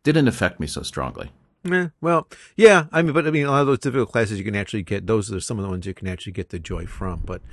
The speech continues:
Speaker 1: Right,
Speaker 2: no, I thi-,
Speaker 1: right.
Speaker 2: I think overall, no, I'm still, I'm still s-, stepping up to the plate, and I'm, I'm still swinging it for the fence, and I'm, I'm feeling good about it. So, I, y-,
Speaker 1: Hmm.
Speaker 2: yes. I mean, I got my, my, <laughs> you know, my punch the door <laughs> days too. But,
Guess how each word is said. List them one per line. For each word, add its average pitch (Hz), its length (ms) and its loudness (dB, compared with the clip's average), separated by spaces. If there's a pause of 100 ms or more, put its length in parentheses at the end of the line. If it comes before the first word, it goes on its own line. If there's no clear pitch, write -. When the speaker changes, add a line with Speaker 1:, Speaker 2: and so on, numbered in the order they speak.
(100)
Speaker 1:
Right, 131 180 10
Speaker 2:
no, 233 120 8
I 196 80 8
thi-, 180 120 8
Speaker 1:
right. 95 220 4
Speaker 2:
I 220 100 8
think 220 180 8
overall, 220 360 10
no, 196 240 6
I'm 175 200 4
still, 143 480 4 (800)
I'm 180 100 4
still 175 300 8
s-, - 160 -4 (140)
stepping 143 360 2
up 139 140 0
to - 60 -4
the 117 100 -2
plate, 131 340 2
and 123 100 -4
I'm, 113 260 -2
I'm 117 140 -2
still 123 220 2
swinging 120 280 -2
it 110 80 -4
for 120 100 -4
the 104 100 -2
fence, 110 380 -2
and 101 100 0
I'm, 98 260 -2
I'm 113 120 -2
feeling 107 340 0
good 101 160 0
about 87 280 -4
it. 90 140 -12
So, 95 340 -6 (100)
I, 101 60 -12
y-, 110 40 -10 (140)
Speaker 1:
Hmm. 101 100 -2
Speaker 2:
yes. 113 380 -2 (380)
I 131 40 -6
mean, 131 200 2
I 123 80 4
got 127 180 4
my, 113 260 0
my, 107 220 -2 (480)
<laughs> - 520 0
you 185 200 6
know, 160 80 4
my 107 160 0
punch - 360 0
the 107 80 -6
door 110 360 2
<laughs> 156 100 0
days 151 380 0
too. 131 320 4 (300)
But, 120 200 2